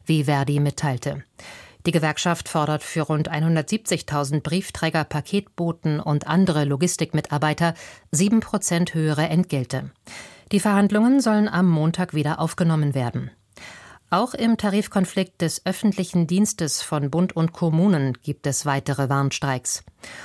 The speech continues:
Unter anderem sind der Nahverkehr im Ruhrgebiet und wie bereits gestern der Hamburger sowie der Münchner Flughafen betroffen.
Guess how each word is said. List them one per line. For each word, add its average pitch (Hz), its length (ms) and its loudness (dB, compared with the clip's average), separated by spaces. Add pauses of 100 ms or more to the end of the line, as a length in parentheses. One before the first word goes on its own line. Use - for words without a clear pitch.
(140)
Unter 170 300 2
anderem 190 420 4
sind 175 300 0
der 147 100 0
Nahverkehr 175 720 0
im 143 160 0
Ruhrgebiet 196 840 -2
und 147 260 -4
wie 156 80 0
bereits 135 380 -2
gestern 175 460 0 (340)
der 156 180 -2
Hamburger 190 540 2
sowie 196 260 0
der 185 160 4
Münchner 185 500 4
Flughafen 143 680 -2
betroffen. 135 560 -4